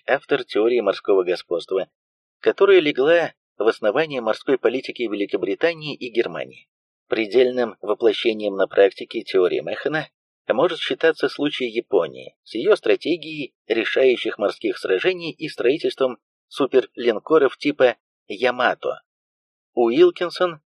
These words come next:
профессор военной истории в Оксфорде, консультант британского правительства. Конец примечания. Что касается политических последствий,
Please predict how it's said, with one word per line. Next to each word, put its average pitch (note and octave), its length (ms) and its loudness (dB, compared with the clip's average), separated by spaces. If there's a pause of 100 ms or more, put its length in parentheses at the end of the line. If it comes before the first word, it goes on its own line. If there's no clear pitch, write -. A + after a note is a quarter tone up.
профессор G2 540 4
военной F2+ 400 0
истории F2+ 420 0
в F2+ 160 0
Оксфорде, C#2+ 540 -2 (260)
консультант A2 640 -2
британского A#2+ 540 -2
правительства. - 640 -4 (460)
Конец G2+ 680 -4
примечания. D#2+ 680 -6 (640)
Что - 300 2
касается D3+ 460 4
политических B2+ 680 0
последствий, - 760 0